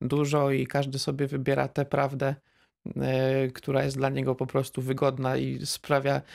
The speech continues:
większy komfort psychiczny, mam, mam wrażenie.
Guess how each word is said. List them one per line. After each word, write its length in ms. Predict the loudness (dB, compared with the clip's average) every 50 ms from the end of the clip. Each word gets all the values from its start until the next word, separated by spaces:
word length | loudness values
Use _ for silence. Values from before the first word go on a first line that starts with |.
| -10 -2
większy 400 | 2 2 4 4 2 2 2 2
komfort 460 | 2 4 2 2 2 0 -4 -4 -4
psychiczny, 540 | _ -6 -6 -4 -2 -2 -4 -4 -4 -4 -2
mam, 180 | -2 -2 -2 -2
mam 300 | 0 0 0 0 0 0
wrażenie. 520 | 0 0 0 2 2 2 2 2 0